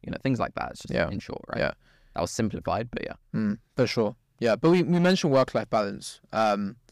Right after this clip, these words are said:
Speaker 2: work-life balance is something I have got very, very, very different views on depending on who I speak to.
Speaker 1: Yes.
Speaker 2: Uh, this
Speaker 1: Everyone
Speaker 2: isn't,
Speaker 1: does, yeah.
Speaker 2: this is in terms of how, mm, how long they've been working for, what industry they've been working in,
Speaker 1: Yeah.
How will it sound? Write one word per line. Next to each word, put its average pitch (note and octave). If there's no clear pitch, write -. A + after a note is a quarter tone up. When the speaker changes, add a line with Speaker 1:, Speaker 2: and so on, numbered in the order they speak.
Speaker 2:
work-life D#3
balance C#3
is A2+
something A2
I G#2+
have G#2+
got G#2
very, B2
very, G#2+
very G#2
different G2+
views G#2
on G#2
depending G#2
on G2+
who G2
I B2+
speak -
to. -
Speaker 1:
Yes. -
Speaker 2:
Uh, G#2
this A2+
Speaker 1:
Everyone B2
Speaker 2:
isn't, A#2+
Speaker 1:
does, G#2+
yeah. A2+
Speaker 2:
this A#2+
is A2+
in A2+
terms A2
of G#2
how, A2
mm, A2
how B2+
long A#2+
they've B2
been B2
working A#2
for, C3
what A2
industry A2+
they've A#2
been A#2
working A2+
in, A#2
Speaker 1:
Yeah. F#2+